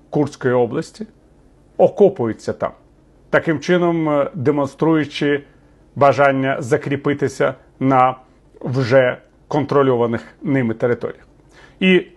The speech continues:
кожний день, е, коли російські Збройні сили гальмують із, е, своєю контратакою, а стало очевидним, що Генеральному штабу Збройних сил Російської Федерації не так вже й просто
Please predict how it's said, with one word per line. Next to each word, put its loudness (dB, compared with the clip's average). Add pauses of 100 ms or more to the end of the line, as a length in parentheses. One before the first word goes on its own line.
(180)
кожний 2
день, -2
е, -4 (160)
коли 0 (1000)
російські -4
Збройні -4
сили -2 (140)
гальмують -2
із, -4
е, 0
своєю -4
контратакою, -4 (280)
а -2
стало 0
очевидним, -2
що 0 (280)
Генеральному 0
штабу 0 (340)
Збройних 0
сил -4
Російської -4
Федерації -4 (320)
не 0
так 0
вже -2
й -4
просто -2